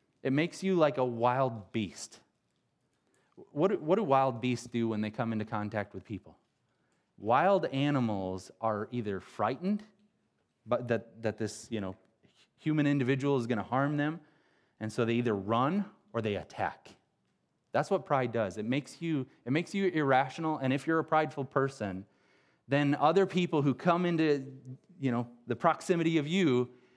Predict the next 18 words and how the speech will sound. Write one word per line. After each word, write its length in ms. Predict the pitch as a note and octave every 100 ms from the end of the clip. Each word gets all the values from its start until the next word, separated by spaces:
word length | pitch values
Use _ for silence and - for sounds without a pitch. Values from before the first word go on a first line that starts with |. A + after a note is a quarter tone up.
| _
and 120 | A#2+
you 100 | C3+
start 280 | D3 - E3
to 80 | D#3
feel 200 | G3 D3+
threatened 440 | C#3 E3+ E3+ D#3+
by 180 | C#3 B2+
them, 220 | A#2+ A#2+
what 120 | B2 D3
do 60 |
you 80 | D#3+
do? 180 | C#3+ F3+
You 160 | D#3
either 200 | E3 D#3+
run 200 | C3 C#3+
away 220 | F#3 E3 F3
from 280 | - B2+
them 360 | A2 G2 G#2 C3+